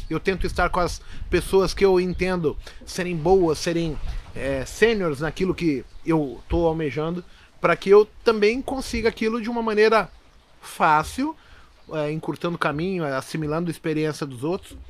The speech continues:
pra poder caminhar mais fácil. Só que não é um passe de mágica. As pessoas às vezes se desmotivam na primeira tentativa, na segunda.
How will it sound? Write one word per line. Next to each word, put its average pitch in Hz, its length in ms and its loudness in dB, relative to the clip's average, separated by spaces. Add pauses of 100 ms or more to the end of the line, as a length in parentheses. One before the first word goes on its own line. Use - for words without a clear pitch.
(440)
pra 208 120 -6
poder 185 260 -2
caminhar 165 320 -4
mais 165 180 -6
fácil. 107 300 -10 (440)
Só - 240 2
que 202 380 -2 (340)
não 170 160 -2
é 190 60 2
um 185 100 2
passe 143 300 -2
de 123 100 -12
mágica. 110 440 -10 (200)
As 113 120 -8
pessoas 151 380 0
às - 40 -4
vezes 165 180 -2
se 165 220 0
desmotivam 151 600 0
na 156 120 0
primeira 170 320 0
tentativa, 160 560 2
na - 100 0
segunda. 147 540 -2